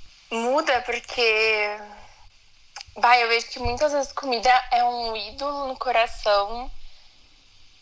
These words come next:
do cristão, né? Que a gente pode olhar, assim, e, e ver pecado, nomear pecado.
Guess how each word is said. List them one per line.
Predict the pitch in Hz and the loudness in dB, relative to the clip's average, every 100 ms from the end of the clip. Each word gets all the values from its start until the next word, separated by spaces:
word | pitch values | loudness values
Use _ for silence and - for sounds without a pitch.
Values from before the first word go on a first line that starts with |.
| - | -18
do | 190 233 | -8 -4
cristão, | - 240 - 240 220 285 | -2 -4 2 2 2 2
né? | 220 220 | 2 0
Que | |
a | 233 | -6
gente | 226 226 | -6 -4
pode | - 202 214 | 2 2 2
olhar, | 214 202 185 | 2 6 6
assim, | 208 - 202 202 | 4 -4 -10 -8
e, | 202 196 190 - - - | -8 -10 -10 -12 -16 -12
e | 202 190 | -10 -4
ver | 202 196 | -4 -4
pecado, | - 202 - 190 202 208 | -6 -6 2 4 4 2
nomear | 208 202 196 196 | -4 -4 2 2
pecado. | 208 208 - 202 196 208 247 | 2 -6 2 6 6 2 -4